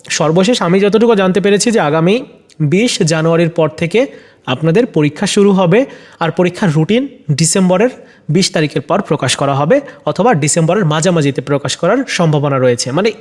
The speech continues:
ডিসেম্বর মাসের মাঝামাঝি থেকে ডিসেম্বর মাসের মধ্যেই আপনাদের পরীক্ষার রুটিনটা প্রকাশ হয়ে যাবে। আর জানুয়ারির শেষের দিক থেকে আপনাদের পরীক্ষা শুরু হবে,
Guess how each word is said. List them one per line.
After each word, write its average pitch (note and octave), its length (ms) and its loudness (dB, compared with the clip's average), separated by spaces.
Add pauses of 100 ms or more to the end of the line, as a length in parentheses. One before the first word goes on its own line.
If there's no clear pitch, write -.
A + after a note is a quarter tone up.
(160)
ডিসেম্বর C4 460 2
মাসের C4+ 280 2
মাঝামাঝি G3+ 460 2
থেকে C#4+ 320 -2 (320)
ডিসেম্বর G3 400 2
মাসের F3 260 0
মধ্যেই D#3+ 440 2 (320)
আপনাদের F3 360 0 (460)
পরীক্ষার E3 340 0
রুটিনটা D#3 360 2
প্রকাশ D3 400 -2
হয়ে A#3 160 4
যাবে। B2+ 220 0 (300)
আর F#3 160 0 (240)
জানুয়ারির F#3 540 2 (260)
শেষের G#3+ 440 0
দিক D3 200 -4
থেকে E3+ 180 -2
আপনাদের F3 300 2
পরীক্ষা D#3 500 -2
শুরু E3+ 280 2
হবে, B2 220 -2